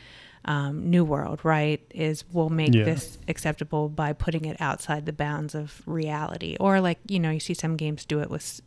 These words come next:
Speaker 1: like, space settings.
Speaker 2: Right. Yeah. I mean, like, if Twilight Imperium happened in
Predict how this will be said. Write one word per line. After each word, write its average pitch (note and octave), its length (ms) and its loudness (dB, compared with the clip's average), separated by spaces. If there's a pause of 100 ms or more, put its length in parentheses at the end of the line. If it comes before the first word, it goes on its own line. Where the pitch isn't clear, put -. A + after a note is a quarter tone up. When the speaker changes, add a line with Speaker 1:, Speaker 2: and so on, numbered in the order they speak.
(100)
Speaker 1:
like, D#3+ 200 -4
space C#3+ 340 -4
settings. - 640 -6 (460)
Speaker 2:
Right. G#2+ 200 2 (180)
Yeah. A2 200 2
I A2+ 100 -2
mean, A2+ 320 2
like, D#3+ 160 0 (440)
if D3 140 4
Twilight G#2 400 4
Imperium G#2+ 500 2
happened A2 420 2
in G#2+ 360 8